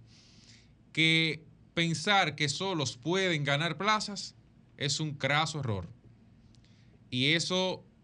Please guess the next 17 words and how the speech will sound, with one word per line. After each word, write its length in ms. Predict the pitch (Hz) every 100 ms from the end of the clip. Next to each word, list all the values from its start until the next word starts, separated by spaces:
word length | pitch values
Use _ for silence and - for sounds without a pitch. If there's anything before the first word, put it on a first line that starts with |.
| -
podrían 480 | 139 135 156 185 175
demostrarlo 720 | 156 135 113 156 170 165 156
solo 280 | - 175 170
las 200 | 151 151
elecciones 420 | 135 123 151 143
de 80 | 139
la 100 | 123
República 480 | 113 139 139 127
Dominicana, 640 | 123 123 120 110 135 131 120 - -
tanto 320 | 131 135 135
las 140 | 127 117
de 100 | 117
febrero 460 | 120 147 180 175
como 200 | - 123
las 120 | 117 110
de 80 |
mayo. 340 | 101 98 90